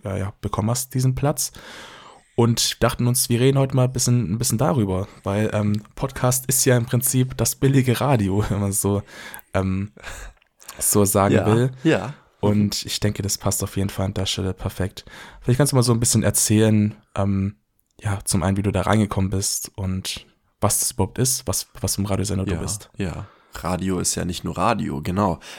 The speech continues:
Speaker 2: Ähm, wie schon vielleicht bei ein paar anderen kleinen Adventskalender-Türchen habe ich,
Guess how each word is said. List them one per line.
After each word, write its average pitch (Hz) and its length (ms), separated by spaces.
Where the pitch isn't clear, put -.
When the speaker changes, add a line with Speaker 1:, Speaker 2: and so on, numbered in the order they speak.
Speaker 2:
Ähm, 101 540
wie 98 160
schon 127 360
vielleicht 90 340
bei 80 140
ein 78 80
paar 82 180
anderen 95 520
kleinen 87 420
Adventskalender-Türchen 98 1300
habe 98 200
ich, - 200